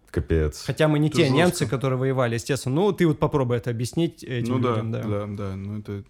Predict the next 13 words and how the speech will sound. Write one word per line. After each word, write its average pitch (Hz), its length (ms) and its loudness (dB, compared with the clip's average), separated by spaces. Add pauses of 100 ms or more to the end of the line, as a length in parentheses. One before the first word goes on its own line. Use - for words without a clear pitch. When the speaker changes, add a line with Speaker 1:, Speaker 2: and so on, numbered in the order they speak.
(300)
Speaker 1:
Я 98 140 4
сейчас 101 180 0
на 110 60 2
самом 127 220 6
деле 110 300 6
на 107 200 2
двух 120 320 2
мыслях 107 340 0
себя 98 160 2
поймал. 95 400 2
Во-первых, 98 540 2
у 95 40 0
нас 98 320 2